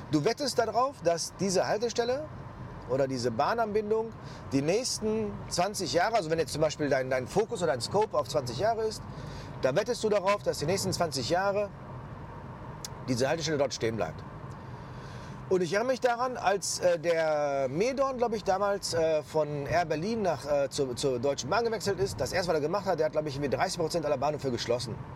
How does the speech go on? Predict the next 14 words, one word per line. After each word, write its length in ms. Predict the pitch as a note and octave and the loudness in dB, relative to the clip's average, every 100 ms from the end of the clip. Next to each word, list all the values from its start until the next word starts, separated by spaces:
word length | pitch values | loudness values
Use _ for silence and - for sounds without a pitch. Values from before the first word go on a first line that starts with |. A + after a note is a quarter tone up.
| - - - - A2+ | -14 -12 -14 -10 -2
weil 180 | B2 B2 | 0 0
die 100 | C3 | -2
nicht 200 | D3+ - | -2 -2
lukrativ 540 | C3 A#2+ G#2+ G3 C#3 | -2 -2 0 -2 0
waren 200 | D#3 D#3 | 0 0
und 160 | C#3 B2 | -2 0
weil 120 | B2+ | 0
die 120 | B2 | 0
nicht 180 | C3 A#2 | -4 0
ausgelastet 500 | F3 F#3 E3+ D3+ A#2+ | 0 2 -2 -2 -2
waren 160 | C3 B2+ | 0 0
und 120 | G#2 | -2
Ähnliches 400 | A#2 G#2 G2+ - | -4 -4 -6 -4
dabei. 260 | F2 D#2+ | -4 -4